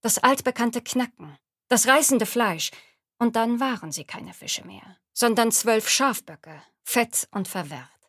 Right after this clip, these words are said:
Dicht gedrängt auf engem Raum, mit unruhigem Blick lehnten sie sich buchstäblich aneinander an, was ein Segen war,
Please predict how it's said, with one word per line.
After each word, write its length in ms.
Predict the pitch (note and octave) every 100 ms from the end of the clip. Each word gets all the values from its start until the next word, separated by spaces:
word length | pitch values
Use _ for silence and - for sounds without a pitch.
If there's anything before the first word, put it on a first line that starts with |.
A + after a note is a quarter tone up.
| _ _ _ _ _ _ _ _
Dicht 280 | C4+ C4 -
gedrängt 480 | C#4+ C4+ B3+ C#4 -
auf 120 | -
engem 260 | A#3+ A#3+
Raum, 420 | A#3+ G#3+ E3 C#3+ D3 _ _ _ _ _
mit 140 | A#3
unruhigem 540 | - D4+ C#4 C4 B3+ A#3
Blick 340 | A#3+ A3+ - - - -
lehnten 320 | B3 C#4+ A3
sie 120 | G#3
sich 300 | F#3 G#3 -
buchstäblich 640 | B3+ C#4 - G#3 G#3 G3
aneinander 560 | G#3 G3 F#3+ F3+ F#3 -
an, 320 | D#3+ C3+ C3+ _ _ _ _ -
was 160 | F3+
ein 120 | G3
Segen 380 | G3+ C4 A3+ F3+
war, 300 | D3+ A2+ F3+